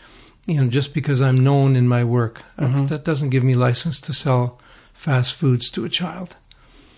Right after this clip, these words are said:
Speaker 1: I think that, um, Rosie, your five-year-old, and Raphael, your little one, uh, littler one, <laughs> deserve all the protection we can give them.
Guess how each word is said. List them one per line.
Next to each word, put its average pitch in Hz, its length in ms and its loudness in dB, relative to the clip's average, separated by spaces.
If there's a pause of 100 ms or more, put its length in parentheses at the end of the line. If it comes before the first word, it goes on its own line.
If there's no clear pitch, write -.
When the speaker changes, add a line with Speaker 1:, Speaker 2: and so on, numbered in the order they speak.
(340)
Speaker 1:
I 156 60 0
think 165 320 2
that, 143 320 0
um, 120 300 0 (1200)
Rosie, 143 460 4
your 113 220 0
five-year-old, 143 760 2 (600)
and 127 200 2
Raphael, 131 720 2 (1000)
your 131 240 0
little 135 240 4
one, 117 340 2 (320)
uh, 117 520 0
littler 123 580 4
one, 120 320 2 (360)
<laughs> 131 100 0 (720)
deserve 151 500 6
all 160 180 6
the 175 100 -2
protection 139 800 -4 (220)
we 131 220 -2
can 120 380 0
give 120 220 -2
them. 147 200 -6